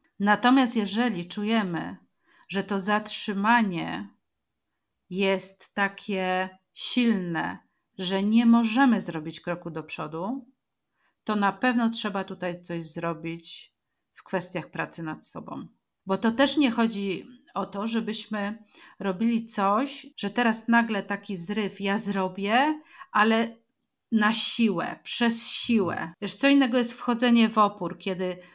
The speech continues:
pokonujemy coś w sobie, że nie mogliśmy, teraz już dajemy sobie szansę, ale czasami są tak silne zatrzymania i to jest tak ciężkie,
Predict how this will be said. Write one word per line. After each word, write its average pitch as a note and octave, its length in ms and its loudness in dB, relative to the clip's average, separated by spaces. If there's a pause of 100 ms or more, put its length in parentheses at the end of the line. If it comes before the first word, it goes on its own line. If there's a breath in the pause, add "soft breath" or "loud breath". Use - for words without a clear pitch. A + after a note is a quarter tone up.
pokonujemy G#3+ 1080 2
coś G3 260 -4
w - 80 -12
sobie, F3 840 2
że F#3 360 -6
nie G3+ 180 -2
mogliśmy, G3+ 600 -2
teraz F#3 260 -2
już E3+ 160 -6
dajemy F3+ 320 0
sobie E3+ 260 -4
szansę, E3+ 640 -2 (500 loud breath)
ale G#3+ 200 4
czasami A3+ 800 2
są G#3 260 -4
tak A#3 220 4
silne F3+ 380 -4
zatrzymania E3+ 840 -2
i A3+ 120 -8
to A3+ 80 -4
jest - 420 -10
tak A#3 240 0
ciężkie, G3 840 -2